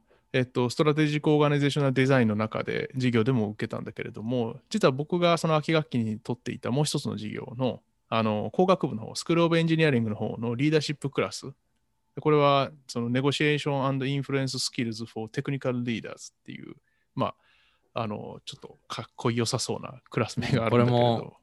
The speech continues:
Speaker 2: 興味深い授業名だね。
Speaker 1: はい。そう。で、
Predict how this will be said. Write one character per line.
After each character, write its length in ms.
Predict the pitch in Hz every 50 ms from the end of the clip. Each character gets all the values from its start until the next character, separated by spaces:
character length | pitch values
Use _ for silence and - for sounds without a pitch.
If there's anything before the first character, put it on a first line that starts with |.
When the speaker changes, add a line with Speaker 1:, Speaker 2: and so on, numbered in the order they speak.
| - _ _ _
Speaker 2:
興 140 | - 127 120
味 120 | 120 113
深 320 | 113 117 113 - 123 107 95
い 200 | 87 - - - _ _ - - _ _ _ _ _ _ _ _
授 200 | 107 113 113 117
業 140 | 113 101 90
名 160 | 85 82 78
だ 140 | 76 80 82
ね。 100 | 92 87
Speaker 1:
は 60 | 82
い。 60 | - _ _ _ _ _ _ _ _ _ _ -
そ 300 | - - 120 117 - -
う。 120 | _ _ -
で、 120 | 147